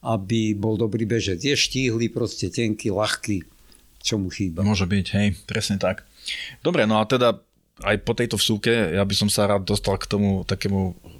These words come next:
Speaker 2: úplne, že kľúčovému momentu, ktorý mňa najviac zaujíma a, a teda dúfam, že aj poslucháčov zaujme. A to je, vy ste ročník tisíc deväťsto štyridsaťdva. To je vlastne ročník taký istý ako môj otec, presne o tridsať rokov a,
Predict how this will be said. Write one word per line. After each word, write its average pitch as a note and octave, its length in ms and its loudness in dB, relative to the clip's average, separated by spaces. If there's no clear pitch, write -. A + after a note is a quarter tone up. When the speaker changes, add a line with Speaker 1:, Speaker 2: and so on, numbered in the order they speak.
Speaker 2:
úplne, G2 260 -2
že F#2+ 140 0
kľúčovému G#2+ 480 2
momentu, G#2 480 4
ktorý G#2+ 260 -2
mňa G#2 160 4
najviac G2+ 300 4
zaujíma G2+ 400 4
a, F#2+ 200 -2
a F#2+ 140 -4
teda G#2 200 2
dúfam, G2+ 300 2
že F#2 160 4
aj F2+ 160 2
poslucháčov F#2 580 -2
zaujme. G2 380 4
A - 160 -4
to - 120 -2
je, A2 180 6
vy F#2+ 140 -2
ste B2+ 160 0
ročník G2 380 0
tisíc G#2+ 260 0
deväťsto G2+ 340 2
štyridsaťdva. F2+ 720 0
To G2+ 160 2
je G2 320 2
vlastne F#2 400 0
ročník G2 420 0
taký G2 240 0
istý - 160 -2
ako F#2 200 -2
môj G2 180 4
otec, G#2 340 2
presne G#2 320 -2
o G2+ 80 2
tridsať G2+ 400 0
rokov G2+ 560 2
a, F#2 480 0